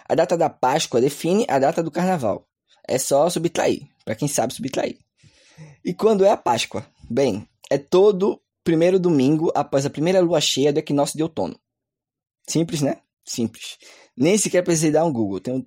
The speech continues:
tudinho decorado. Todos temos. Pois é, é assim,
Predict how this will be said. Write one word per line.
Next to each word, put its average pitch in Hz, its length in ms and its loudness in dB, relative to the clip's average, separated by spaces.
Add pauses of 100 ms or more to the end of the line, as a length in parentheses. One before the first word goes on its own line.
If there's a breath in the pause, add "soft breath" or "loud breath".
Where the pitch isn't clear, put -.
tudinho 202 340 0
decorado. 185 520 -2 (360)
Todos 214 260 0
temos. - 420 -10 (680 soft breath)
Pois 143 240 -2
é, - 240 -12
é - 80 0
assim, 135 340 0